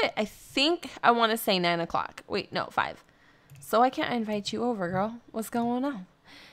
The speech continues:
Invite. Okay, am I, like, not seeing her? You guys don't see her either. Why can't I invite her over?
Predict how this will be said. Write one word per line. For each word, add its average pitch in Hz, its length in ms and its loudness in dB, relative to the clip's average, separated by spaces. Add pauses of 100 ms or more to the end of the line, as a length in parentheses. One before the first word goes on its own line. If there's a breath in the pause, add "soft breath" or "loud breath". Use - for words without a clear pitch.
(100)
Invite. 208 520 6 (540)
Okay, 214 260 -4
am 208 180 2
I, 247 100 8
like, 277 200 2
not 233 280 2
seeing 254 300 -2
her? 262 280 0 (480)
You 226 140 -2
guys 294 240 8
don't 233 200 4
see 233 240 -2
her 214 140 0
either. 202 300 -2
Why 208 160 0
can't 254 220 -6
I 233 40 -2
invite 220 280 -4
her 233 160 -4
over? 185 400 -6